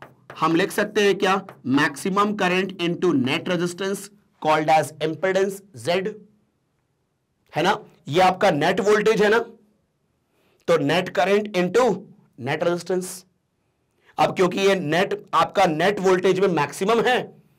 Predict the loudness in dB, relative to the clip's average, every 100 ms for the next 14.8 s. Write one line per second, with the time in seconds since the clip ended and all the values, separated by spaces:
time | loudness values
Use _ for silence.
0 | _ -6 -4 0 0 0 -2 -2 -2 0
1 | 2 0 -2 -12 _ 2 2 2 -4 _
2 | _ _ -8 -6 -6 -6 -6 -6 -12 _
3 | _ _ _ _ _ _ _ -8 -2 -2
4 | -4 _ _ -4 -2 2 2 2 2 4
5 | 4 4 4 4 4 2 2 -2 -14 -20
6 | _ -20 -20 _ _ _ _ -20 -20 -20
7 | _ _ _ -16 -6 -2 -2 -4 -4 -2
8 | -2 -4 -8 -8 -6 -4 -2 -2 -4 -8
9 | -14 -16 _ _ _ _ _ -20 _ _
10 | _ -20 _ _ _ _ _ _ -20 _
11 | _ _ _ -20 -20 _ _ _ _ -20
12 | -20 _ _ _ _ _ -20 _ _ _
13 | -10 -6 0 0 -2 -4 -4 0 -2 -2
14 | -4 -2 -4 -4 -6 -6 -10